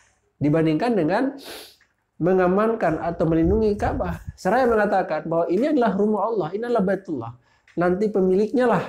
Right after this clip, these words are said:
Allah yang akan menjaganya. Dan betul, dalam peristiwa ini, ya,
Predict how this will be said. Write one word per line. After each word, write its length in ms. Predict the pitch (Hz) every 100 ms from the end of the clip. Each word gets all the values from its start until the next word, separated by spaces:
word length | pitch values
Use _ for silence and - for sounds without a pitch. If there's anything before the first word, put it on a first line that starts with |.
| - -
Allah 360 | 180 165 202 190
yang 40 | 156
akan 160 | 139 135 131
menjaganya. 480 | 127 120 113 101 - - - - - - - -
Dan 240 | - 123 120
betul, 560 | - 440 165 170 226 - - _ -
dalam 320 | 139 131 131
peristiwa 880 | 131 127 180 175 175 165 165 165 - _ _ _ _
ini, 640 | 208 208 202 190 190 208 196 _ _ -
ya, 560 | - 135 160 190 175